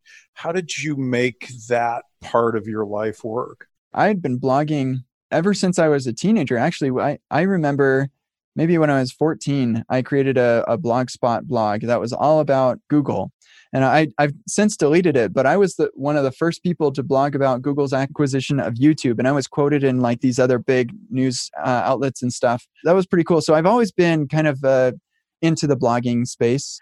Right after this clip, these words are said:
Speaker 2: I don't know why. I think it was mostly pride, just the idea that I can write words that are read by people all over the world. For lots of the same reason I made my videos and stuff that I uploaded to Google Video and then YouTube.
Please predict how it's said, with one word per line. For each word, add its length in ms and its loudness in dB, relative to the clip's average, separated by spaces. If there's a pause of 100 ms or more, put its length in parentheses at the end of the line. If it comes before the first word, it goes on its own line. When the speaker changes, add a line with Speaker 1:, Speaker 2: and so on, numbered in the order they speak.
Speaker 2:
I 60 2
don't 80 4
know 140 4
why. 300 2
I 100 4
think 180 4
it 60 0
was 140 -2
mostly 600 4 (140)
pride, 440 0
just 200 -4
the 100 0
idea 340 0
that 240 0
I 240 -2
can 140 -6
write 240 -2
words 260 0
that 100 0
are 80 0
read 200 2
by 140 0
people 280 -2
all 240 0
over 160 -2
the 80 -2
world. 320 0 (200)
For 200 4
lots 240 4
of 60 0
the 80 0
same 180 0
reason 460 0 (580)
I 100 2
made 200 2
my 160 0
videos 480 2
and 120 -4
stuff 260 -2
that 120 0
I 60 2
uploaded 420 -2
to 320 0 (100)
Google 280 4
Video 340 4
and 140 0
then 100 0
YouTube. 460 -2